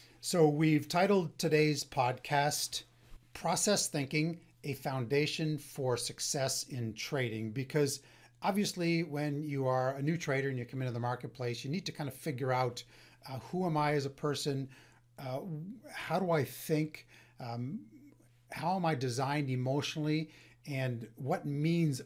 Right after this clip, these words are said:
are there for me to go into the marketplace and try to extract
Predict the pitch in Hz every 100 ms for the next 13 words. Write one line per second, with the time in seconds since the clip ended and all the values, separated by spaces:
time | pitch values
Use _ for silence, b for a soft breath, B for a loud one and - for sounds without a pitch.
0 | - 151 156 127 120 131 - B B -
1 | - 131 127 127 143 147 - 131 120 139
2 | 143 139 127 120 120 123 123 - 123 127
3 | 123 107 - 123 127 131 120 - - 120
4 | 110 113